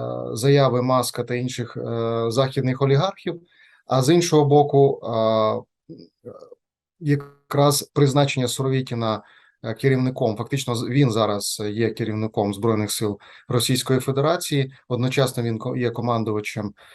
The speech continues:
групи військ на Українському фронті і одночасно є командувачем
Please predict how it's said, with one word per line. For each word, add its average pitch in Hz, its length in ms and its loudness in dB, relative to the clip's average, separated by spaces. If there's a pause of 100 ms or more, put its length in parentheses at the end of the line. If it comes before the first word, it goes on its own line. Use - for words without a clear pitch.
(160)
групи 131 320 2
військ 117 300 0
на 113 180 0
Українському 143 540 0
фронті 135 380 -2
і 139 360 -4
одночасно 131 640 -2
є 127 100 -4
командувачем 120 840 -4